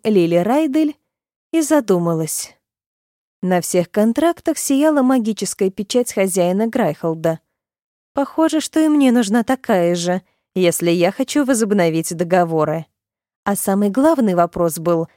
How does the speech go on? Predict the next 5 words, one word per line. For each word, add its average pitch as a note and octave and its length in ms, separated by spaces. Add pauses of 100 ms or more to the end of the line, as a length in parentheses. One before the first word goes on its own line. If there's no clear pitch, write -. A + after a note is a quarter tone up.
(260)
как D4+ 220
отправить C4+ 580
эти F3+ 200
письма F3+ 400
адресатам. F#3+ 640